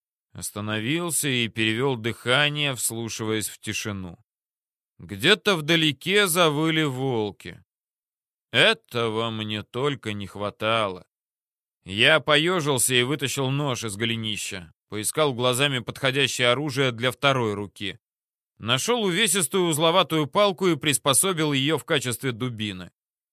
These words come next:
Волки поодиночке не охотятся.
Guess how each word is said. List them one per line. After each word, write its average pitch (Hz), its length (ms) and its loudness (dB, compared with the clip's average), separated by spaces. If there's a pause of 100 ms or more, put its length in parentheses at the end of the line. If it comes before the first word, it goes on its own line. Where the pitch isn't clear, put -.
(260)
Волки 151 460 -4
поодиночке 151 800 0
не 151 120 0
охотятся. 147 800 -4